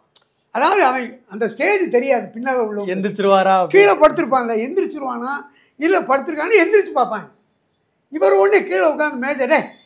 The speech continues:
Speaker 1: போதும்டா, எவ்வளவு நேரம்டா கும்பிடுவேன், எந்திரா, டேய்,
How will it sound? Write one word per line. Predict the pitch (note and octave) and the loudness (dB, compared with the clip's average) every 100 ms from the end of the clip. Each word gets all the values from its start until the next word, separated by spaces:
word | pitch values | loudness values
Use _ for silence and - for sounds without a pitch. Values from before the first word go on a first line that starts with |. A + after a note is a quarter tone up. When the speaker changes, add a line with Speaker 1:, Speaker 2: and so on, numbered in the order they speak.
| _ _ _ | _ _ _
Speaker 1:
போதும்டா, | - D#4+ F#4+ E4 C4+ | -2 0 0 -2 -2
எவ்வளவு | G#3 C#4 F4+ | 0 0 2
நேரம்டா | D#4+ D#4+ C#4+ | 0 0 -4
கும்பிடுவேன், | A3 A3 A3+ G#3 F#3 | -6 -8 -10 -8 -10
எந்திரா, | F#3+ E4 D4 G#3+ - _ _ _ _ _ | -4 -2 0 -2 -6 _ _ _ _ _
டேய், | - C#4 | -2 -2